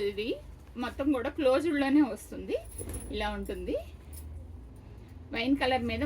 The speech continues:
మనకి ఇలాగా సిల్వర్ కలర్ తోటి వర్క్ వచ్చేస్తుంది. ఇదంతా కూడా, ఇది మనకి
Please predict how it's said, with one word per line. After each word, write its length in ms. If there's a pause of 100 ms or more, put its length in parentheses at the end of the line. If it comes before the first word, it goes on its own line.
మనకి 260 (600)
ఇలాగా 280 (120)
సిల్వర్ 400
కలర్ 260
తోటి 260 (320)
వర్క్ 220
వచ్చేస్తుంది. 520
ఇదంతా 300 (100)
కూడా, 140 (100)
ఇది 200
మనకి 200